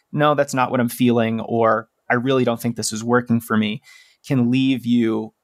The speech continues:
with a much more productive P T experience. And you're probably gonna get out there on the road a little bit sooner, and you can get started with running a little bit sooner. So I think that's a no-brainer. Now,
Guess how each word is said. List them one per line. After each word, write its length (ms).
with 180
a 40
much 240
more 160
productive 800
P 180
T 240
experience. 640
And 80
you're 60
probably 240
gonna 160
get 160
out 180
there 140
on 80
the 80
road 460
a 80
little 160
bit 160
sooner, 580
and 360
you 140
can 100
get 160
started 420
with 200
running 420
a 60
little 140
bit 140
sooner. 300
So 160
I 20
think 160
that's 220
a 40
no-brainer. 540
Now, 260